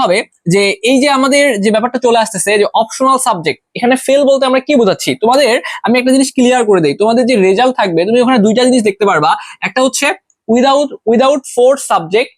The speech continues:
একটা হচ্ছে with fourth subject। আমি একটু লিখে দিই তোমাদের জন্য, তুমি এই লেখাটা দেখবা, একটা হচ্ছে without, without fourth subject, ঠিক আছে? তো এই যে without fourth subject, আরেকটা তুমি লেখা দেখবা যে with, with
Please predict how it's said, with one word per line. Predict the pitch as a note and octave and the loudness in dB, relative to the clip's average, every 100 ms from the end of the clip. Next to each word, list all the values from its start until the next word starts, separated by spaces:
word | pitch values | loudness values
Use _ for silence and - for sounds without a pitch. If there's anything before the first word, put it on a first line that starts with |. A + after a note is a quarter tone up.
| - | -6
একটা | - | -4
হচ্ছে | A#3 - A#3+ | -2 -2 0
with | C4 C4 - | 0 -2 -4
fourth | A3 G#3+ - | -2 -2 0
subject। | E3 G3+ | 0 0
আমি | B3+ | 2
একটু | A3+ | 2
লিখে | G#3+ B3+ | 0 0
দিই | A#3+ G3 | 0 2
তোমাদের | F3 E3 | 2 2
জন্য, | D3 E3 B3+ - - | 2 0 -2 -4 -6
তুমি | A#3 A3+ | -2 2
এই | A#3+ | 2
লেখাটা | B3+ A3+ A3+ F#3+ | 2 2 2 2
দেখবা, | D#3 D#3 - - _ - | 2 0 -2 -6 _ -6
একটা | - | -2
হচ্ছে | A#3+ A#3+ B3 - G#3+ | -2 -2 -6 -2 0
without, | A3+ A#3+ A#3 G#3 F3 G#3+ B3+ _ _ _ _ _ _ G#3 | 2 2 2 2 2 2 -2 _ _ _ _ _ _ 0
without | A3+ A#3+ A#3+ B3+ C4 - - - | 2 2 2 2 0 -6 -10 -2
fourth | A3 G#3 A3 - - - - - | 2 2 0 -2 -10 -8 -6 -2
subject, | G#3+ G3+ E3+ F3 - - | -2 -2 -2 -4 -4 -6
ঠিক | D4+ | -4
আছে? | - C3+ - - - | -4 -6 -8 -12 -8
তো | - - E4 | -8 -2 0
এই | C4+ | 2
যে | C4 - A#3 | 2 0 0
without | C4 C#4 D4 - | 2 0 -2 -4
fourth | B3+ C4 C4+ | -2 -2 -2
subject, | A#3 F3+ G3 B3 - | -4 0 -2 -2 -4
আরেকটা | G3 A3 B3+ | -4 -2 0
তুমি | B3 | 0
লেখা | B3 A#3 | 0 0
দেখবা | A#3+ A#3 - F#3 - - - | -2 0 0 -2 -4 -20 -8
যে | F#3+ - A#3+ | -6 0 0
with, | C4+ C#4 - - - _ _ B3+ | 2 -2 -6 -18 -18 _ _ -2
with | C#4 | 0